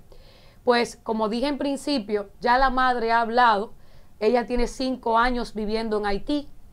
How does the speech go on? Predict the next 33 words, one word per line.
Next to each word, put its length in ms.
La 120
madre 360
de 160
estos 320
jóvenes 540
dice 340
que 120
ellos 340
sabían 600
en 120
el, 240
en 160
el 140
terreno 360
donde 300
ellos 320
estaban 460
pisando. 600
Otro 320
dato 300
que 100
quizás 360
ustedes 400
no 80
sepan 360
es 200
que 340
precisamente, 1160
paradójicamente, 1300
estos 500
muchachos 600
fueron 320
contratados. 1000